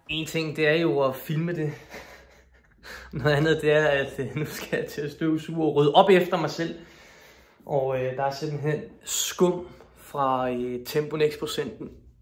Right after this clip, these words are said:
ud over det hele. Både i sofaen og på mit tøj og bordet. Og så, øh, det er selvfølgelig det, I ser. Det er kun halvdelen, og ikke engang måske, fordi at det skal også redigeres og klippes sammen. Så, øh,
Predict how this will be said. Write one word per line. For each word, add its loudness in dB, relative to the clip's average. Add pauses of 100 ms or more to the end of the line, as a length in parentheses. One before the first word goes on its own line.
(140)
ud 12
over 2 (280)
det -8
hele. -6 (140)
Både -4
i -4
sofaen -2
og -6
på -10
mit -8
tøj 4
og -4 (580)
bordet. 6
Og -2
så, 2
øh, -2 (560)
det 4
er 4
selvfølgelig 6
det, 10
I 8
ser. 6
Det 2
er -2
kun 8
halvdelen, 2
og -6
ikke 6
engang 4
måske, -2
fordi -6
at -6
det -8
skal 0
også 0
redigeres 0
og -18
klippes -14
sammen. -2 (600)
Så, 2
øh, -2